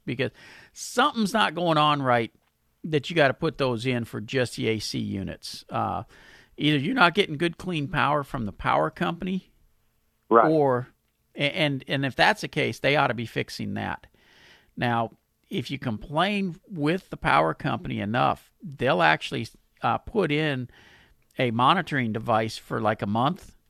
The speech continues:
Speaker 1: to monitor spikes and, and things that happen so that they know what they need to do to clean it up. That and it's, and that doesn't cost you anything, and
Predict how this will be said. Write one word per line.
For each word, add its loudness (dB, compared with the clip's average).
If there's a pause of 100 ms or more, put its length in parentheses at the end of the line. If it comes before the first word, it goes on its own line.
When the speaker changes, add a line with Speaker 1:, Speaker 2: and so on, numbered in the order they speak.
(420)
Speaker 1:
to -4
monitor 0
spikes 0
and, -6
and -6
things -6
that -2
happen -2 (400)
so -2
that 0
they 2
know 2
what 0
they -2
need -2
to -4
do -4
to -6
clean -8
it -4
up. 0 (680)
That 2
and -10
it's, -12
and -4
that 0
doesn't -2
cost -2
you -6
anything, -8
and -10